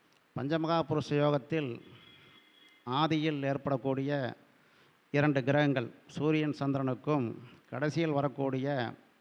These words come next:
இரண்டு கிரகம் ராகு கேதுக்கும் பஞ்சமகா புருஷ யோகம் உருவாக்க முடியாது. ஆக, ஆதி என்று சொல்லக்கூடிய சூரியன் சந்திரனுக்கு அடுத்தாற்போல் உள்ள முறையே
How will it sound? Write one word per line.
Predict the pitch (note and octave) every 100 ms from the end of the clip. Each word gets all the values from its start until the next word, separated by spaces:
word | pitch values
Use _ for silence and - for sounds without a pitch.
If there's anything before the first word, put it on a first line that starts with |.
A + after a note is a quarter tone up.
| _ _ -
இரண்டு | C#3 D3 C#3
கிரகம் | C3 C#3+ C#3 A#2+ - B2
ராகு | C3 D3 D3+ B2
கேதுக்கும் | C3+ C3 B2+ C#3+ C#3 A2+ A2+ - _ _
பஞ்சமகா | B2+ C#3+ D3+ D3 D3
புருஷ | C#3 C3+ C3+ C3+
யோகம் | B2+ C3 C3+ B2
உருவாக்க | C3 C#3 C3 B2+
முடியாது. | A#2+ A#2+ A2+ G#2 - _ _ _ _ _ _ _ _ _
ஆக, | C#3 D3
ஆதி | B2+ C#3 C#3 D#3+ E3
என்று | D#3 D3+
சொல்லக்கூடிய | C#3+ D3 C#3+ D3 D3 C#3
சூரியன் | C3+ C#3+ D3+ D3+
சந்திரனுக்கு | C3+ C#3+ C#3 C#3 C3 B2+
அடுத்தாற்போல் | C3+ D3 C#3 - C#3
உள்ள | C3 B2+ C#3 B2 A2+ - _ _ _ -
முறையே | C3 C#3 D3 D3 D3 B2+